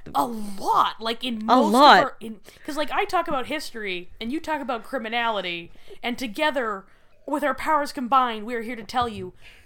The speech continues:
Speaker 1: don't eat lead. <laughs>
Speaker 2: Yeah.
Speaker 1: Don't.
Speaker 2: I was actually reading,
Speaker 1: <laughs>
Speaker 2: I was reading, um, I'm in a class this semester on, like, this, this is a mandatory class, strangely enough,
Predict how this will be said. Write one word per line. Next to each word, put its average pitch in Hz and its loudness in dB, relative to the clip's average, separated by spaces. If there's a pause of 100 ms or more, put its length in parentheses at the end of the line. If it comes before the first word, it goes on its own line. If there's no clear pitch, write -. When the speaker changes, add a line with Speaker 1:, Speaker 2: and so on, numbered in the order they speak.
(160)
Speaker 1:
don't 415 6
eat - -6
lead. 240 -2
<laughs> 208 -14 (360)
Speaker 2:
Yeah. 349 8 (100)
Speaker 1:
Don't. 302 8
Speaker 2:
I 285 8
was 320 6
actually 359 6
reading, 302 0 (260)
Speaker 1:
<laughs> 294 0
Speaker 2:
I 269 4
was 269 0
reading, 311 2
um, 226 6
I'm 233 2
in 294 2
a 262 0
class 254 4
this 262 -4
semester 226 -2
on, 196 2
like, 185 -4
this, - -10
this 294 -4
is 403 8
a 311 8
mandatory 240 6
class, 180 2
strangely 190 2
enough, 180 0